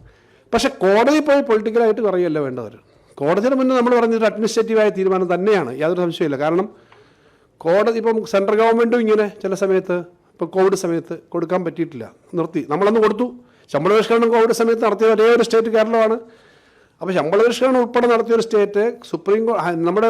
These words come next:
ബഹുമാൻ-, പിന്നെ ഏഹ്, കേന്ദ്ര ഗവൺമെന്റ് തന്നെ കുറേ മാസങ്ങളിലെ ഡി എ അന്ന് കൊടുത്തില്ല. ഡി എ കൊടുക്കാഞ്ഞതെന്ന് പറഞ്ഞാൽ എന്താ, ഫിനാൻഷ്യൽ ഇഷ്യൂസ് കാരണമാണ്. അതിനൊന്നും ആരും കോടതിയിൽ പോയിട്ട് പേടിക്കുന്നില്ല. കോടതിയിൽ പോയിട്ട് ഇത് എൻഫോഴ്സിബിൾ ആയിട്ടുള്ള കാര്യമല്ല.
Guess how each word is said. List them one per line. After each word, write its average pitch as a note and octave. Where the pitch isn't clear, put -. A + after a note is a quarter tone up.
ബഹുമാൻ-, G3+
പിന്നെ F#3+
ഏഹ്, -
കേന്ദ്ര E3
ഗവൺമെന്റ് B3
തന്നെ A3+
കുറേ F#3
മാസങ്ങളിലെ G#3
ഡി F#3
എ -
അന്ന് F#3+
കൊടുത്തില്ല. D#3
ഡി D3+
എ F3+
കൊടുക്കാഞ്ഞതെന്ന് F3+
പറഞ്ഞാൽ F3
എന്താ, F3+
ഫിനാൻഷ്യൽ F#3
ഇഷ്യൂസ് -
കാരണമാണ്. A2
അതിനൊന്നും G#3+
ആരും G#3+
കോടതിയിൽ G#3
പോയിട്ട് G#3+
പേടിക്കുന്നില്ല. F#3+
കോടതിയിൽ A#3+
പോയിട്ട് A#3
ഇത് G3+
എൻഫോഴ്സിബിൾ G3+
ആയിട്ടുള്ള F#3+
കാര്യമല്ല. D3